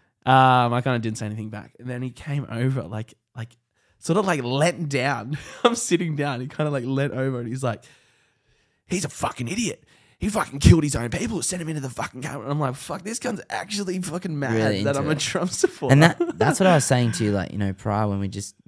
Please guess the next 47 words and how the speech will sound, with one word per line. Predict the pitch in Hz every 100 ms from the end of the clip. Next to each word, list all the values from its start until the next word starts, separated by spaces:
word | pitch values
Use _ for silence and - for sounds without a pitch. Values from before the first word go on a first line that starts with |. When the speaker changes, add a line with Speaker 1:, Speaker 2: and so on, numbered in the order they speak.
| -
Speaker 2:
just | 104 -
met | 98
and | 104
we | 101
were |
chatting | 104 110 -
before | - - 87
this. | 113 -
Like, | - -
I'm | 143 156
not | 131 120
someone | - 123 110
that's | 101
very | 95 95
political | - - 101 - 135
because | 165 - 110
I | 104
just | 104 -
don't | 107 139 92 - _ _ _ _ _ _
buy | - 113 104
into | 104 110
it. |
I'm, | 104 101 101 -
I | 110
don't | 104 104
feel | 101
like | 110 117
I'm | 104 104 113
knowledgeable | 110 104 107 107
enough | 107 104 104
to | -
really, | 107 104 101
like, | 98 92 - _ _
dive | 107 101 101
into | 101 120
it, | 117
and | 104
I | 110
kinda | - - -
don't | -
give | 110 -
a |
fuck | - - - - - _
because | 110 110 107
I | 104
feel | - 113
like | 113 104